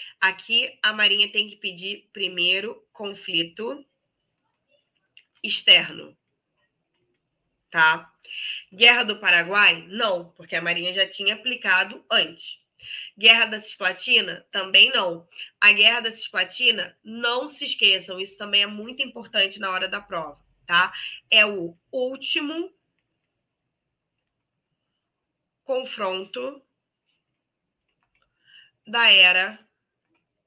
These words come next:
à Vela, tá? Último confronto da Era à Vela. E aí, então, campanha oriental, mil,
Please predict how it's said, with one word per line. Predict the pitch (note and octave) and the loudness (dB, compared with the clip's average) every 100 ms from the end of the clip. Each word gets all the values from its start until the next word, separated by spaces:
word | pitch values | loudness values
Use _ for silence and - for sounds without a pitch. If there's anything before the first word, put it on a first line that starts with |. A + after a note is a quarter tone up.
| _ | _
à | A3 A#3 | 0 2
Vela, | F#3 D3 D3 C#3 _ _ _ _ _ _ _ _ _ _ _ _ _ - | 0 -2 -8 -20 _ _ _ _ _ _ _ _ _ _ _ _ _ -2
tá? | F3 F3+ - | 0 0 -4
Último | B3 B3+ C4 B3+ | -16 -14 -14 -12
confronto | A#3+ A3+ A3+ G3 F#3+ | -10 -12 -8 -10 -8
da | G3+ | 0
Era | G3 F#3+ G3 | 2 2 0
à | |
Vela. | E3 C3 _ _ _ _ _ _ - - - - - | -8 -18 _ _ _ _ _ _ -18 -12 -8 -8 0
E | B3+ | 8
aí, | A#3+ A#3+ | 10 8
então, | C4 B3+ B3 C#4 - | 4 2 2 2 -4
campanha | - C#4+ C4 B3+ A3 | -8 -6 -2 0 2
oriental, | A3 A#3 A#3+ B3 A3+ A#3 C4 A#3 | 2 0 -2 -2 -2 -2 -4 -12
mil, | A#3+ B3+ C#4 | -10 -4 -2